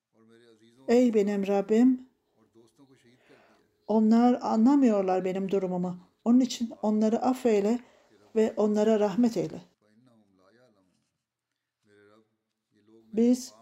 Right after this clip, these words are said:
meleklerin orada olduğunu da bilmekteyiz. E, Uhud'da savaştıklarını. Sa'd bin Vakkas'ın bildirdiğine göre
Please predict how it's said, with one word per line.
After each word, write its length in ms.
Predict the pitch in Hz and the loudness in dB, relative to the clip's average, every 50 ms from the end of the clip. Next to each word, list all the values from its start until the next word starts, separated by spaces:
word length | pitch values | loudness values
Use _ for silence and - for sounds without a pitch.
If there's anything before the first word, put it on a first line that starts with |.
| _ _ _ _ 110 _ 117 113 110 _ _ _ 139 _ _ _ _ _ _ _ _ _ _ - | _ _ _ _ _ _ _ _ _ _ _ _ _ _ _ _ _ _ _ _ _ _ _ -6
meleklerin 600 | 214 208 214 220 226 220 226 233 226 240 247 247 | -2 0 2 2 0 0 2 2 2 4 2 2
orada 380 | - 220 220 220 214 226 226 | 2 0 0 0 0 0 0
olduğunu 840 | - 208 208 214 208 208 214 214 214 214 233 240 240 226 - - 175 180 | 0 2 2 2 2 2 2 2 2 2 2 2 2 0 -2 -8 -8 -4
da 160 | - 202 202 196 | -2 -2 -2 -2
bilmekteyiz. 720 | 202 196 190 190 185 185 - 190 196 214 247 240 247 - - _ _ _ _ _ _ - | -2 -4 -4 -6 -8 -6 -6 -4 -2 -2 -2 -4 -6 -10 -20 _ _ _ _ _ _ -10
E, 100 | 190 - | -6 -4
Uhud'da 460 | - - 170 208 208 202 - 196 185 | -4 -2 0 0 -2 -2 -2 -4 -4
savaştıklarını. 1080 | 180 - 185 - - 170 - - - - - - 180 180 180 196 220 247 254 254 _ _ _ _ _ _ _ _ _ _ _ _ _ _ _ _ _ _ _ _ _ _ _ _ _ _ _ _ _ _ _ _ _ _ _ _ _ _ _ _ 139 143 135 _ _ _ _ _ _ _ _ _ | -4 -4 -6 -6 -6 -6 -8 -10 -16 -10 -6 -4 -4 -2 -2 -2 -2 -2 -2 -4 _ _ _ _ _ _ _ _ _ _ _ _ _ _ _ _ _ _ _ _ _ _ _ _ _ _ _ _ _ _ _ _ _ _ _ _ _ _ _ _ _ _ _ _ _ _ _ _ _ _ _ _
Sa'd 420 | _ - - 220 226 240 247 247 - | _ -6 -2 0 0 0 0 -2 -2
bin 160 | 233 214 214 | -2 -2 -2
Vakkas'ın 560 | 214 208 208 - 214 214 208 - 233 220 202 | -2 -4 -4 -2 -4 -2 -2 -2 -4 -4 -4
bildirdiğine 480 | 202 196 202 196 180 196 196 185 190 185 | -4 -4 -6 -6 -6 -6 -8 -8 -8 -8
göre 480 | 180 185 185 202 226 254 262 254 _ | -8 -6 -4 -4 -4 -4 -4 -8 _